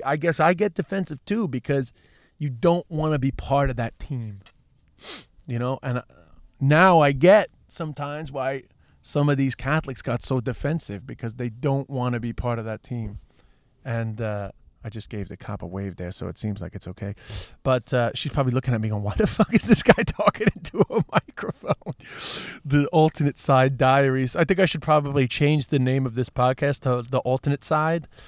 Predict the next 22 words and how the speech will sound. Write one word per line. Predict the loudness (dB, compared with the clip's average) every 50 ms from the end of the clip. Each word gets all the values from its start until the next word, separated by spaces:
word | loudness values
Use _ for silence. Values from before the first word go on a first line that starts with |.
| -20 -20 _ _ _ _ -2
and, | 0 2 2 2 2 0 0 0
uh, | 0 0 0 0 -2 -4 -6 -2
just | 0 0 0 0 0 2
do | 4 4 4 4
them | 4 2 2 0 0
while | 0 2 2 2 2 0
I'm, | 0 -2 -2 -4 -4 -4 -4
uh, | -2 -2 -2 -4 -6 -8 _ _ _ _ _ _ _ -6
you | -2 -2
know, | -2 -2 -4
doing, | -6 -4 0 2 2 2 2 0 -2 -4 -4
uh, | -2 -2 -4 -4
while | -4 0 2 2 2 2
I'm | 2
waiting | 2 2 2 2 0
in | 0 -2
my | -2 -4
car. | -2 2 2 2 2
And | 2 2 2 2
then | 4 2 2 0 -4 -12 _ -20 -20 _ _ _ -4
if, | 2 2 2 2 2 2
um, | 2 4 4 2 0 -2 -6